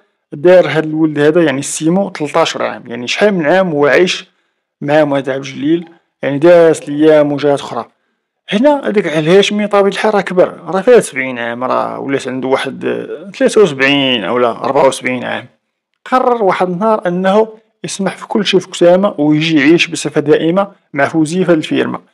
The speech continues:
صافي جهزها الفيرما، المحلات وكذا كذا، واخا كل شيء في اسم ديال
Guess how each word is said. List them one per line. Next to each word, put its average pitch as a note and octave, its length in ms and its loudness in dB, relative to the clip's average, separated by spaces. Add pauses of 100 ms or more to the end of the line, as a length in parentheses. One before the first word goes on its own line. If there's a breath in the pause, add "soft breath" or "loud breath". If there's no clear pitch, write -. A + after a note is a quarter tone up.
(260)
صافي D#3 600 2
جهزها C#3+ 680 2
الفيرما، C#3 580 -2
المحلات C3+ 720 0
وكذا C3+ 360 0
كذا، C3+ 280 -2
واخا G3 280 2
كل A3 200 -2
شيء F#3 220 2
في E3+ 260 0
اسم D3+ 220 -4
ديال C#3+ 400 2